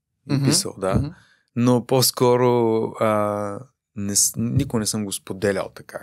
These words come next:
Speaker 1: както започнах на така доста късно в живота си да, да мисля за публикуване и така нататък. И, а, преди, още към двайсет и няколко годишен, а, пу-, публикувах в, в, а,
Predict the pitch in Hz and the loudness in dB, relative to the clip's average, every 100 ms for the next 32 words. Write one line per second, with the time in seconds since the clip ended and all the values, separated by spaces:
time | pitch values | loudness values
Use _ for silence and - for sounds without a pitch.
0 | - 101 95 - 101 98 110 104 104 95 | 0 0 -4 -6 -8 -6 -6 -6 -8 -10
1 | 98 98 98 101 101 110 - 98 101 - | -10 -8 -10 -12 -14 -14 -10 -6 -6 -6
2 | - 113 - 101 92 95 92 98 95 92 | -8 -6 -4 -6 -8 -6 -6 -6 -6 -6
3 | 101 104 - 104 90 92 92 - 101 98 | -4 -4 -4 -6 -6 -10 -10 -6 -4 -4
4 | 95 90 - 98 87 82 82 127 - - | -8 -10 -10 -8 -8 -10 -4 -4 -4 -18
5 | - _ - - - - - _ 113 113 | -20 _ -20 -20 -20 -20 -20 _ 0 4
6 | 113 110 110 110 113 110 113 113 - - | 4 4 4 2 2 -2 -4 -8 -12 -6
7 | 123 117 120 135 _ _ _ - 135 131 | -4 -4 -6 -10 _ _ _ -6 -6 -6
8 | - 143 - - 170 180 185 165 160 127 | -6 -4 -4 -4 -2 2 2 0 -2 -2
9 | 101 98 101 98 113 - 117 110 104 - | -4 -4 -4 -6 -14 -12 -6 -6 -6 -12
10 | - - 113 _ 120 107 107 135 127 107 | -12 -12 -12 _ -8 -8 -2 0 0 -2
11 | 101 - - _ _ _ - 110 - - | -10 -14 -20 _ _ _ -6 -6 -6 -18
12 | - _ 107 104 101 | -20 _ -6 -4 -4